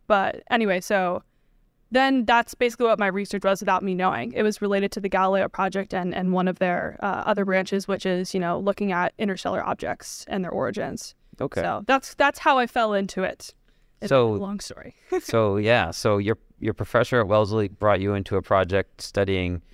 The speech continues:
Speaker 2: uh, ice fragments within the solar system, which typically gets classified as, as comets or
Speaker 1: Yeah, or asteroids.
Speaker 2: asteroids.
Speaker 1: Yeah, yeah, yeah.
Speaker 2: Um, and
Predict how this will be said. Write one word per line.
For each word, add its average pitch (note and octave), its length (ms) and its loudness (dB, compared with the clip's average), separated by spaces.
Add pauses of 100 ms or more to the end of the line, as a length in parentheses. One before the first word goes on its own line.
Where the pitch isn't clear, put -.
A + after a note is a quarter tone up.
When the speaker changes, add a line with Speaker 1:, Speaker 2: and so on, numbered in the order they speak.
(320)
Speaker 2:
uh, F2+ 280 0
ice G#2+ 180 0
fragments F#2+ 540 0
within G2 280 -2
the F#2 80 -2
solar F#2 320 0
system, F#2 400 -4
which F2 240 -8
typically G2+ 320 -2
gets E2+ 160 -2
classified F2 600 0
as, E2 260 -6 (100)
as E2+ 180 -4
comets F2 600 -4
or E2+ 540 -4 (420)
Speaker 1:
Yeah, C4 200 2
or A#3+ 120 4
asteroids. F#3+ 440 -2
Speaker 2:
asteroids. G3 340 -2
Speaker 1:
Yeah, F#3 200 -2
yeah, - 140 -12 (200)
yeah. F#2 220 0
Speaker 2:
Um, E2 220 -8 (140)
and F#2+ 380 -4